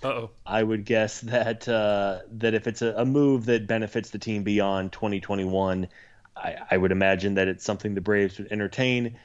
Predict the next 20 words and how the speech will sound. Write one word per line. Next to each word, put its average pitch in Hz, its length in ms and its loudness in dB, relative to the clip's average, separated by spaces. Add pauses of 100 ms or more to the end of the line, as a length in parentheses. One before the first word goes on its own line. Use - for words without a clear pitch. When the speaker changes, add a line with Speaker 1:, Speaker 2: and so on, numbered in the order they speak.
(260)
Speaker 2:
But 120 280 0
as 104 160 2
you 107 80 -4
said, 98 240 -2
if, 92 200 -8
if 120 180 -4
it's 104 160 -6
just 120 260 -4
more 110 280 2
of 95 100 -6
the 101 60 -4
same 107 400 -2
and 98 100 -4
they 95 80 -2
find 101 280 -2
themselves 98 480 -2 (100)
eight 107 180 2
games 98 260 -2
back 95 460 0
and 85 160 -6